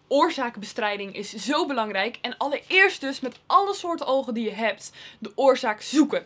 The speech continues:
is het allerbelangrijkste en het eerste wat je moet doen. Zonder oorzaak ben je namelijk nergens. Wat ik dus heb gedaan, is terugkijken in mijn logboekje van, ja, wat heb ik dan veranderd? Wat is er gebeurd binnen mijn aquarium wat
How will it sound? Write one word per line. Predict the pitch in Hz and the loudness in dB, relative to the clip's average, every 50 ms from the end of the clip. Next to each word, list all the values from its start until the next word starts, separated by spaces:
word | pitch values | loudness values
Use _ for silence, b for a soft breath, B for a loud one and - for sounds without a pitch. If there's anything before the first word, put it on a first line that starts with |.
| _ _ | _ _
is | - 196 - | -16 -14 -14
het | 180 - _ _ _ _ _ | -16 -16 _ _ _ _ _
allerbelangrijkste | - 240 262 262 226 214 214 202 196 190 185 190 - - - 190 B B B B B B | 2 4 4 4 2 0 -2 -2 -2 -4 -4 -6 -6 -10 -12 -12 B B B B B B
en | 226 220 | -6 -4
het | 208 208 - | -4 -4 -4
eerste | 226 226 220 220 - - 196 | -2 -2 -2 -2 -4 -6 -6
wat | 185 190 - - | -6 -6 -6 -8
je | 196 | -8
moet | 190 190 202 196 | -6 -6 -4 -2
doen. | 240 233 190 175 - _ _ _ _ _ B B B B B B B | -2 -2 -2 -4 -8 _ _ _ _ _ B B B B B B B
Zonder | - - 262 269 254 - | -8 -4 -2 0 0 2
oorzaak | - 220 240 262 240 233 196 - | 4 6 6 6 4 0 -4 -4
ben | - 214 214 | -4 -4 -4
je | 208 | -2
namelijk | 202 190 185 180 180 180 | -2 -2 -2 -2 -6 -6
nergens. | 214 214 208 190 196 - 220 - - - - _ _ _ _ B B B B B B B B B - | -2 -2 -2 -2 -4 -6 -12 -20 -20 -20 -20 _ _ _ _ B B B B B B B B B 4
Wat | 254 277 - | 4 6 6
ik | 359 320 320 | 4 4 4
dus | 381 381 | 2 2
heb | 370 381 381 | 0 -2 -2
gedaan, | - 285 220 - 175 220 320 330 - | -2 -4 -2 2 4 4 4 4 2
is | - 302 370 370 - | 2 2 2 2 2
terugkijken | - 349 403 403 - 294 262 277 - 247 - | 0 0 2 4 4 2 2 2 2 -2 -2
in | - 247 | 0 0
mijn | 233 220 220 214 208 175 160 139 185 - - | 2 2 2 2 0 -4 -8 -12 -16 -14 -4
logboekje | 214 294 381 381 403 359 - - 226 170 180 | 0 2 4 6 6 4 4 2 0 0 0
van, | - 208 196 190 185 | -2 -4 -4 -4 -4
ja, | - 190 208 180 - | -2 0 0 0 0
wat | 180 196 196 | -4 -6 -6
heb | 214 214 208 208 | -6 -6 -6 -6
ik | 202 185 | -6 -4
dan | 196 185 190 190 | -4 -4 -4 -6
veranderd? | - - 208 202 240 285 277 233 190 180 180 - - 233 208 | -10 -8 0 4 4 4 4 4 0 0 -2 -4 -8 -6 -2
Wat | 214 226 233 | -2 0 0
is | 226 220 240 - | 0 -2 -2 -2
er | 254 214 208 | -2 -4 -4
gebeurd | - - 202 165 156 - 233 285 359 427 440 427 - 226 | -6 -10 -14 -10 -4 -2 2 4 4 4 4 2 0 -4
binnen | 233 277 294 285 254 | -2 -2 -2 0 0
mijn | 233 226 226 202 | 0 0 0 0
aquarium | 202 202 - 208 226 247 247 233 233 220 202 | -2 -2 -2 0 0 0 0 -2 -4 -4 -4
wat | 208 208 - - | -6 -6 -8 -12